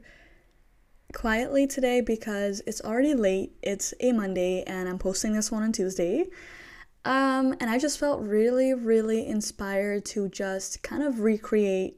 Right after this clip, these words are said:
yester-, no, yes, yesterday's podcast for you. So the one that I uploaded before this one. It was good. Like, I decided not to delete it because it does still have some valuable information, but I just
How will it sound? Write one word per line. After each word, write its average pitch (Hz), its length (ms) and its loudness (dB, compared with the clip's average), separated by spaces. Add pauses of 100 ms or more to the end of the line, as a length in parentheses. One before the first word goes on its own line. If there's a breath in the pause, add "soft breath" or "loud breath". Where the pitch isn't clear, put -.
yester-, 190 560 -2
no, 185 340 -8 (160)
yes, 202 460 -2
yesterday's 196 500 2
podcast 185 460 -4
for 185 140 -6
you. 180 200 -4
So 175 400 2 (180)
the 190 100 -2
one 190 160 -2
that 190 100 0
I 185 60 0
uploaded 185 580 2 (500 loud breath)
before 202 380 2
this 190 280 0
one. 190 360 -2 (760 loud breath)
It 240 80 10
was 285 220 8
good. 247 240 8
Like, 226 260 4
I 208 80 2
decided 214 400 2
not 196 180 -2
to 202 60 -6
delete 202 320 4
it 247 120 4
because 196 280 -2
it 196 100 0
does 196 200 2
still 196 280 2
have 202 280 -4
some 220 200 0
valuable 190 360 0
information, 190 680 0
but 214 120 0
I 214 140 2
just 226 320 -4